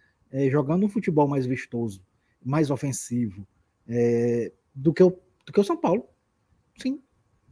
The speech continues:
Então, assim, pra amanhã a expectativa é essa. Então, tra-, eu, eu, eu, eu, eu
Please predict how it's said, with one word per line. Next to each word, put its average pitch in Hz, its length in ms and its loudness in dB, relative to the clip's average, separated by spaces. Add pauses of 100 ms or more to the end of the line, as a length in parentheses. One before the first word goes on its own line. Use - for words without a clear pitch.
(140)
Então, 170 420 -6
assim, 110 260 -8 (120)
pra 165 160 2
amanhã 202 400 6
a 185 60 4
expectativa 185 560 2
é 285 120 6
essa. 131 240 0 (320)
Então, 135 240 -2
tra-, - 220 -4
eu, 147 120 4
eu, 143 160 2
eu, 143 180 0
eu, 135 360 2
eu 131 160 -4